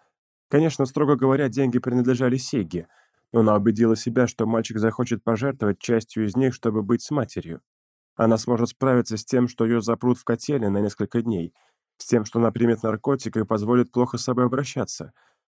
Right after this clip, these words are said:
чтобы все это выглядело более правдоподобно. Поэтому она кивнула и сказала, что сделает все это при условии, что Сигги будет передан в надежные руки как можно скорее. Тордур пообещал. Он скажет Сигги подождать некоторое время,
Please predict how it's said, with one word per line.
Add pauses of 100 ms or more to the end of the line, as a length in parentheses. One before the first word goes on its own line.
чтобы
все
это
выглядело
более
правдоподобно. (720)
Поэтому
она
кивнула (260)
и
сказала,
что
сделает
все
это
при
условии,
что
Сигги
будет
передан
в
надежные
руки
как
можно
скорее. (520)
Тордур
пообещал. (1000)
Он
скажет
Сигги
подождать
некоторое
время,